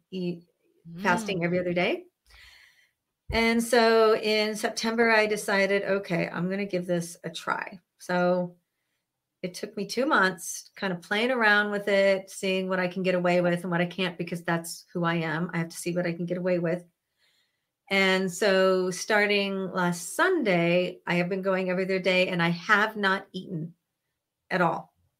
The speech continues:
Speaker 1: on those alternate days. And I haven't killed people.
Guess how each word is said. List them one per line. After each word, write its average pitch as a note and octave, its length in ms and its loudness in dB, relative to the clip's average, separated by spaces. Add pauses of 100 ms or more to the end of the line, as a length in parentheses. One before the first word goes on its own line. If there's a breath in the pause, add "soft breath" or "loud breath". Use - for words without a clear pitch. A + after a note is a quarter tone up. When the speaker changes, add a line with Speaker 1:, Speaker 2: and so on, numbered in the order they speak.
(160)
Speaker 1:
on F3 160 2
those E3 200 -2
alternate E3+ 480 -4
days. - 500 -8 (600)
And F3 160 2
I F3 60 6
haven't F3 300 2
killed E3+ 320 -4
people. A#3 440 -6